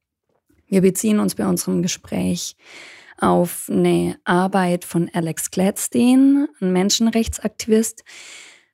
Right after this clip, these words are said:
der Worte findet für das Leid, das seit Jahrzehnten von unseren westlichen Ländern finanziert und verstärkt wird. Habt ihr euch schon mal Gedanken drüber gemacht, warum die westlichen Länder immer reicher werden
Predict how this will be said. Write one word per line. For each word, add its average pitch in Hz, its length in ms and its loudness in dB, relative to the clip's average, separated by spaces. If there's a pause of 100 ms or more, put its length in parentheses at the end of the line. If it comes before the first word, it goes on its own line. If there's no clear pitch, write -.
der 185 360 2
Worte 185 400 0
findet 175 440 -2
für 185 100 -10
das 180 220 -2
Leid, 185 440 -2
das 175 140 -2
seit 175 260 -2
Jahrzehnten 190 920 0
von 190 180 -4
unseren 185 420 0
westlichen 180 480 0
Ländern 170 360 2
finanziert 175 920 -2 (100)
und 170 140 0
verstärkt - 600 -4
wird. - 340 -10 (640)
Habt - 240 -4
ihr 262 120 6
euch 311 120 0
schon 277 140 0
mal 254 100 2
Gedanken 226 480 -2
drüber 269 240 -2
gemacht, 277 400 0 (100)
warum 214 240 2
die 208 100 2
westlichen 214 480 0
Länder 214 320 2 (140)
immer 262 320 4
reicher 277 460 0
werden 285 540 2